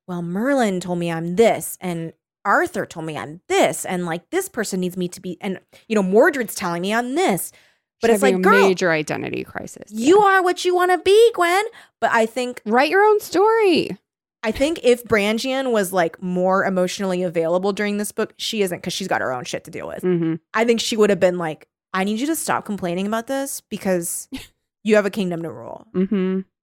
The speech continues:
Speaker 1: Um,
Speaker 2: Yeah, she was not getting good counsel. She was getting zero coun-,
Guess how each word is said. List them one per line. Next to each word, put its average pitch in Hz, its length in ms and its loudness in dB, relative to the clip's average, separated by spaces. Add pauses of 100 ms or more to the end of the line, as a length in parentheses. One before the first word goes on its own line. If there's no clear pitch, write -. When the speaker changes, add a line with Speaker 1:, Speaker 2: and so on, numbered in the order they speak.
(340)
Speaker 1:
Um, 180 300 2
Speaker 2:
Yeah, 165 140 2
she 226 180 -2
was 240 140 2
not 254 220 2
getting 220 260 2
good 170 220 -2
counsel. - 540 -10
She - 120 -2
was 240 100 2
getting 254 280 2
zero 170 340 0
coun-, 156 320 -12